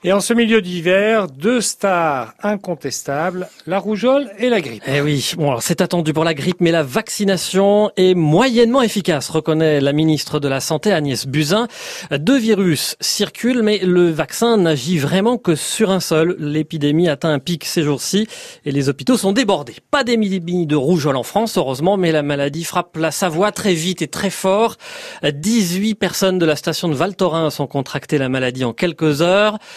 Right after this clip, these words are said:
Speaker 2: Euh, les autorités sanitaires expliquent une recru-, recrudescence de la rougeole par un déficit de vaccination, Nélia Sénat.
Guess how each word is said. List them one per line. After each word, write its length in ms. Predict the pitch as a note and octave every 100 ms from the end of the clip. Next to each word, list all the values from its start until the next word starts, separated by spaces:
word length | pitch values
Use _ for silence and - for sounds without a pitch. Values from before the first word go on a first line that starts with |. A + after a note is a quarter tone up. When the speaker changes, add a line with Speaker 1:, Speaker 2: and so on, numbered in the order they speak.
| - - - -
Speaker 2:
Euh, 300 | D3 D3 D3+ D#3+
les 320 | D#3+ F#3+ F#3
autorités 420 | F#3 E3+ F3+ F#3+
sanitaires 680 | E3+ - G#3+ G#3+ G#3 F#3 D#3 -
expliquent 440 | F#3 - G#3 F3
une 200 | E3+ C#3+
recru-, 720 | B2 B2+ D#3 G#3+ - F3+ G3 -
recrudescence 1080 | C3+ F3 D4 - - A3 F#3 - F3+ D3
de 80 | C#3+
la 80 | E3+
rougeole 420 | C#3 D3+ F3+ F#3+
par 220 | F3+ D#3+
un 80 | D3
déficit 560 | C#3 E3+ - D#3 A#3+ F3+
de 100 | E3+
vaccination, 720 | C3 - A3 C#3+ - C3+ A#2
Nélia 280 | A#2 A2 G2+
Sénat. 340 | - A2+ G#2+